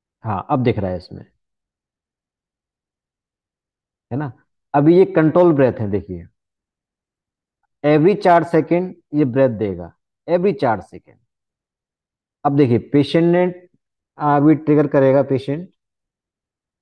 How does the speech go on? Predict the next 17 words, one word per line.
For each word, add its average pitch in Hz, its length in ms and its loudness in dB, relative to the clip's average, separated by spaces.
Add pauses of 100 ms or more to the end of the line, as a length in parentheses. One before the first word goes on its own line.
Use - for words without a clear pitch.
(760)
देखिए, 135 160 2
ट्रिगर 185 280 0
किया 170 200 2
पेशेंट, 175 380 -6 (640)
देखिए, 151 180 2
ट्रिगर 156 320 2
किया 185 320 0
तो 190 140 -10
सिंक्रोनाइज 170 560 -4
कर 151 140 0
लिया 117 240 -2
है 101 80 -6
इसने, 90 320 -18
देखिए, 131 360 -8
सिंक्रोनाइज 135 380 -2
कर 98 140 -6
लिया। 87 280 -12